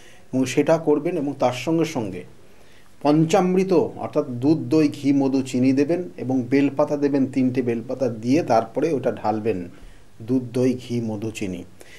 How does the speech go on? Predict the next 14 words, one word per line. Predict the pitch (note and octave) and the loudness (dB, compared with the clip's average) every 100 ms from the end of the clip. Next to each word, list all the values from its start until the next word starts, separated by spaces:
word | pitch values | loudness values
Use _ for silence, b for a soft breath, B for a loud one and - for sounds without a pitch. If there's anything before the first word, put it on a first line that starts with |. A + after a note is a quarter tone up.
| B - | B -2
এবং | B2+ C#3+ | -2 2
এই | D3 F3 | 4 4
যে | D#3+ | 4
যখন | C#3 B2+ D#3+ E3+ - B2 | 4 2 0 -4 -6 -4
যে | B2 | -2
মন্ত্রটা | A#2+ B2 C3+ B2+ E3+ | 0 0 -2 0 2
উচ্চারণ | A#2+ A#2+ B2+ G#2+ G#2 | 0 0 -2 -2 -4
করবেন | F#2+ G#2 G2+ D#3+ | -6 -8 -4 -4
সেটা | D#3+ - | -2 2
হচ্ছে, | B2 B2 C#3 F3+ - B B B | 2 2 -4 -6 -8 B B B
"ওং | B2+ D#3 D#3 | 2 2 2
গৌরী | A#2+ C3 C#3+ D#3 | 2 4 4 2
শঙ্করায় | D3 - B2 B2 B2 C3 B2 B2+ | -4 -2 0 0 0 2 2 2
নমঃ।" | A#2+ G#2+ F#2+ | 0 -2 -6